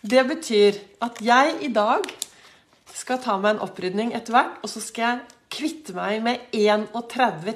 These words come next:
ting. Det kan være tanker, og det kan være fysiske ting. Jeg er i en ryddeprosess. Jeg er, dette blir veldig bra. Jeg skal virkelig finne enogtredve ting som jeg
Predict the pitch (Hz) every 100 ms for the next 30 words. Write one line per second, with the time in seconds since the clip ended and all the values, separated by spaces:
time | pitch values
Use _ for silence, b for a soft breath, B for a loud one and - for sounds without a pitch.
0 | - 247 247 226 156 - B B B B
1 | - 208 226 220 208 240 285 233 - 233
2 | 285 330 - 190 - 202 208 202 165 180
3 | 175 196 190 180 185 190 151 - 185 190
4 | - - 202 202 143 - 170 220 214 -
5 | 196 196 202 208 B B - 240 - 247
6 | 214 226 185 190 196 220 240 - 202 240
7 | 240 233 - - 302 320 - 254 185 220
8 | - 220 214 233 233 247 254 202 196 208
9 | 247 381 B B - 220